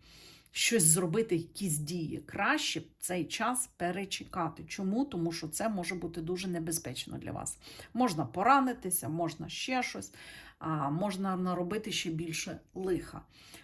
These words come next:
Ось, якщо якась ситуація у вас заблокована, або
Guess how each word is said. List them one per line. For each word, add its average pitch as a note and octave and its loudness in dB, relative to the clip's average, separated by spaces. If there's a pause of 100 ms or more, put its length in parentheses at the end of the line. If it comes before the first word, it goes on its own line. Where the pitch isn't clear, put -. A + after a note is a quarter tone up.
Ось, G3 0
якщо F#3+ 0
якась D4 8
ситуація F#3 2
у C#3+ -6
вас E3 2
заблокована, E3 0 (180)
або G3+ 0